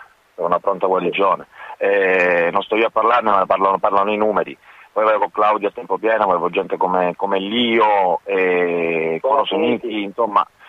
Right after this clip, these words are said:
Speaker 1: c'era un'ossatura di squadra che bene o male già si conosceva. Quest'anno abbiamo puntato a ringiovanire la squadra anche per esigenze economiche, ma ciò non toglie che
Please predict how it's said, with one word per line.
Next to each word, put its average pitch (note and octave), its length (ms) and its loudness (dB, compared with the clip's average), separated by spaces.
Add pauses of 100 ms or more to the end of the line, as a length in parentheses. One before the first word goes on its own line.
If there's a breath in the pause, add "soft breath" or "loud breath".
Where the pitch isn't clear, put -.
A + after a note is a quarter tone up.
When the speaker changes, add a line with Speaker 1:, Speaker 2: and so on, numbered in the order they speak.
(100)
Speaker 1:
c'era D3 240 2
un'ossatura D#3 680 0
di C#3+ 120 -4
squadra D#3 480 0
che A#2+ 300 2
bene A#2 360 -2
o C#3 40 2
male A2+ 760 2
già A#2 580 2 (120)
si A2+ 100 -14
conosceva. A2+ 760 0 (320 loud breath)
Quest'anno C#3+ 400 -2
abbiamo A2 680 0
puntato A#2 340 -4
a A2 40 0
ringiovanire A2 560 0
la A#2 100 2
squadra C3+ 420 0
anche G2+ 200 -4
per F#2+ 160 -16
esigenze F#2 400 -6
economiche, B2 640 0 (260 loud breath)
ma A2 160 -2
ciò C3 180 0
non A#2+ 160 0
toglie B2+ 380 0
che F#2 380 0